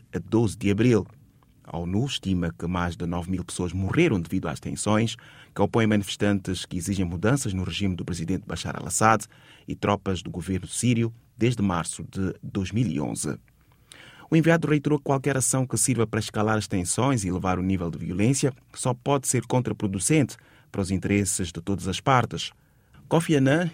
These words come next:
instou as partes envolvidas a evitar mais derramamento de sangue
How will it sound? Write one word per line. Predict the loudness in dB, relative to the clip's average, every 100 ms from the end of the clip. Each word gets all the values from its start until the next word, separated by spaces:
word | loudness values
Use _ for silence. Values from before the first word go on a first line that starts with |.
| -2
instou | -2 0 2 2
as | 0 -2
partes | 2 2 2
envolvidas | 0 2 2 2 2 2 0
a | -2
evitar | -2 0 2 2
mais | 2 2 2
derramamento | -2 -4 -2 0 0 0
de | -2
sangue | 2 2 2